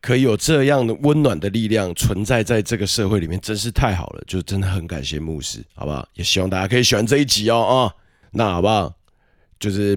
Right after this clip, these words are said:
本片归本片，彩蛋就当然要说一些比较，好不好？就是没有那么感动的一些小小废话啊，我这边来提一下，好不好？那个直播啊，讲到这个肉粽赞叹说，其实我本人也很喜欢吃一个东西，因为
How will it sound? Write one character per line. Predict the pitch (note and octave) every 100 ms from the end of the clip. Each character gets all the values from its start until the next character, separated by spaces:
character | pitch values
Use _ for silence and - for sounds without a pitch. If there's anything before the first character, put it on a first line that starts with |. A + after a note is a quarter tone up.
| E2
本 | A2+ A#2
片 | C#3+ D#3+
归 | D#3+ D#3
本 | C3 A2+
片， | B2 C3 A#2+
彩 | - G#2+ G2+
蛋 | C#3 B2
就 | A#2+
当 | A2+ A2
然 | B2+
要 | A2+
说 | - A#2
一 | A2+
些 | G#2+ G2
比 |
较， | F2 F#2 F2+
好 | C#2
不 | F2
好？ | F2 - - - - _ -
就 | F#2+
是 | G2 F#2 F2+
没 | A2 B2
有 | G3
那 | D#3+
么 | D#3
感 | C#3+ B2+
动 | A2 - -
的 | C#3+
一 |
些 | C#3+ -
小 | - -
小 | -
废 | - A#2 B2
话 | A2+ - -
啊， | B2
我 | A#2
这 | G2+
边 | A2 G#2
来 | F#2
提 | - E2+
一 | E2+
下， | D2+
好 | C#2
不 | F2+
好？ | E2+ - - - - - -
那 | -
个 | D#3
直 | B2+ - D3 E3+
播 | E3+ F3+
啊， | E3+ A#2
讲 | F#2 B2 A#2
到 | D3+ D3
这 | C#3+
个 | C3 A#2+ A2 - _ -
肉 | E3 C#3
粽 | C#3+ C#3
赞 | A#2+ C#3+ A#2
叹 | C3+ A2+
说， | G2+ F#2+
其 | F#2+ C#3
实 | C#3+ D3+
我 | D3
本 | A2 F#2+
人 | F#2
也 | F2+ F#2
很 | G2
喜 | G#2+
欢 | G2
吃 | F#2 G2
一 | F#2
个 | F2
东 | F2
西， | E2
因 | F2+ C#3
为 | D3 C#3+ A#2+ G2